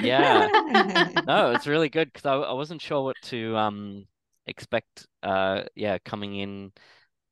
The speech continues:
Speaker 1: uh, to the podcast because, yeah, we, yeah,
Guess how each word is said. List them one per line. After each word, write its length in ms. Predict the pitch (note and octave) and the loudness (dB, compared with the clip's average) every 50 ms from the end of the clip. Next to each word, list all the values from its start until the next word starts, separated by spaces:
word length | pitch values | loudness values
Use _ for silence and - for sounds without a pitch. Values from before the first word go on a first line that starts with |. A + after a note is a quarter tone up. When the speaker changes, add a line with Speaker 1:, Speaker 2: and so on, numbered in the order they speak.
| _ _ _ - | _ _ _ -8
Speaker 1:
uh, 240 | F#2 F#2 F#2+ F#2+ - - | -8 -6 -6 -8 -10 -12
to 100 | - G#2 | -16 -16
the 80 | - - | -14 -10
podcast 640 | - A2 G2+ G2 - - G2+ F#2+ G2 - - - - | -6 -6 -6 -6 -6 -4 -2 -2 -2 -4 -8 -16 -16
because, 440 | A2 - - A2 G2+ G2 F#2+ - A2 | -16 -12 -6 -6 -6 -6 -6 -6 -2
yeah, 200 | A2 A2 G#2+ F#2 | 0 0 0 -2
we, 160 | F#2+ G#2 G2+ G2 G2+ - _ _ _ _ _ _ _ _ _ - | -4 -8 -10 -12 -14 -18 _ _ _ _ _ _ _ _ _ -6
yeah, 240 | A2 G#2+ G2 F2+ | -4 -2 -2 -4